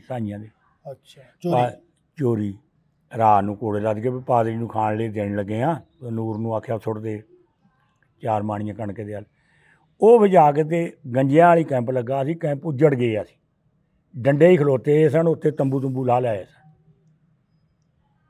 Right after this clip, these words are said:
Speaker 1: ਦੁਨੀਆ ਆ ਗਈ ਸੀ ਇੱਧਰ ਮਹੀਨਾ ਬਾਅਦ, ਜੇ ਤੁਹਾਨੂੰ ਪਤਾ ਵੀ
Speaker 2: ਹਾਂ,
Speaker 1: ਦੁਨੀਆ
Speaker 2: ਬਿਲਕੁਲ, ਬਿਲਕੁਲ।
Speaker 1: ਸਾਫ਼ ਹੋ ਗਿਆ ਸੀ ਕੰਮ।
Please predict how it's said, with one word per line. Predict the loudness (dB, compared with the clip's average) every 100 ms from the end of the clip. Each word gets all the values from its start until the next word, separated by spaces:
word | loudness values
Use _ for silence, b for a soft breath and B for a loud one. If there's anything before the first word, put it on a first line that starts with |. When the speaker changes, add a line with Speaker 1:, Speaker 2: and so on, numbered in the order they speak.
| _ _ _ _ _ _ -20 _ _ _ _ _ _ _ _ _ _ _ _ _ _ _ _ -12
Speaker 1:
ਦੁਨੀਆ | -4 0 4 6
ਆ | 10 10
ਗਈ | 8 4 0
ਸੀ | -2
ਇੱਧਰ | -4 -2
ਮਹੀਨਾ | -2 0 0
ਬਾਅਦ, | 6 6 6
ਜੇ | 0
ਤੁਹਾਨੂੰ | 0 0
ਪਤਾ | 0 0
ਵੀ | 0 0
Speaker 2:
ਹਾਂ, | 0
Speaker 1:
ਦੁਨੀਆ | 0 -2
Speaker 2:
ਬਿਲਕੁਲ, | -2 -6
ਬਿਲਕੁਲ। | -10 -14 -4 -4
Speaker 1:
ਸਾਫ਼ | -2 2 2 2
ਹੋ | 0
ਗਿਆ | 0 -2
ਸੀ | -4
ਕੰਮ। | -10